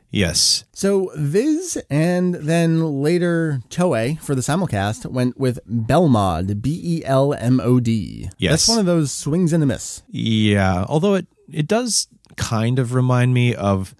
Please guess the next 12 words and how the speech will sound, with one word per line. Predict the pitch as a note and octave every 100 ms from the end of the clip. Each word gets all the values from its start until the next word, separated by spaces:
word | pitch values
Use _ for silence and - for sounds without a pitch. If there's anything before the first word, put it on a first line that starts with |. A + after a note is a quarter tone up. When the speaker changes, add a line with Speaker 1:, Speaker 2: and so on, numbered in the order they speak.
| -
Speaker 1:
I | F#2
don't | D3+
know |
if | C#3
you | G2
would | -
call | A2 G#2
it | E2+
a | D#2
precedent | - - F2+ - A#2 C#3 C3
exactly, | B2+ B2+ B2 - B2+ A#2
but | G#2 G2 F#2